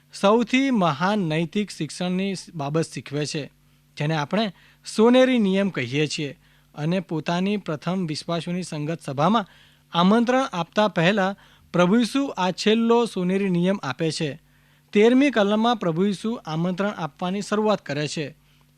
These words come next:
આ આમંત્રણ આપતા પહેલા છેલ્લી બાબત જણાવવા માટે તેમણે કહ્યું, "વારું મિત્ર,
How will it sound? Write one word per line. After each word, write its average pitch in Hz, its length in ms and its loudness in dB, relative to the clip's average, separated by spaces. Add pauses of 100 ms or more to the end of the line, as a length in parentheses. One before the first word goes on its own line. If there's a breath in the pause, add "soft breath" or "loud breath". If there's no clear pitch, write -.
(180)
આ 220 240 4 (100)
આમંત્રણ 202 420 0
આપતા 180 400 -6
પહેલા 175 460 -2 (500 soft breath)
છેલ્લી 233 280 4
બાબત 240 280 4
જણાવવા 185 480 0
માટે 190 340 -2
તેમણે 170 340 -4
કહ્યું, 175 360 -4 (680 soft breath)
"વારું 170 240 0
મિત્ર, 147 380 -4